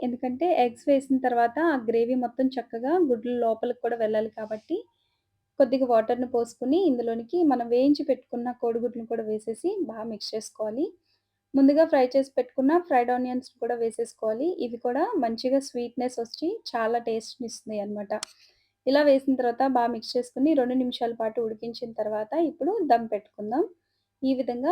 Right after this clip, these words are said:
పైన కొద్దిగా కొత్తిమీర, అట్లాగే కొంచెం పుదీనాను కూడా వేసేసుకుని, మనం ఉడికించుకున్న రైస్‌ను కూడా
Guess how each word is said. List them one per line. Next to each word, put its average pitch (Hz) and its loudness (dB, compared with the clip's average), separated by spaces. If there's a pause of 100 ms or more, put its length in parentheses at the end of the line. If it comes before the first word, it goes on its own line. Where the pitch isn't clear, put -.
పైన 240 0 (180)
కొద్దిగా 233 0
కొత్తిమీర, 240 -4 (160)
అట్లాగే 233 -4
కొంచెం 233 -10
పుదీనాను 233 -6
కూడా 226 -8
వేసేసుకుని, 226 -4 (680)
మనం 269 6
ఉడికించుకున్న 269 2
రైస్‌ను 233 2
కూడా 262 2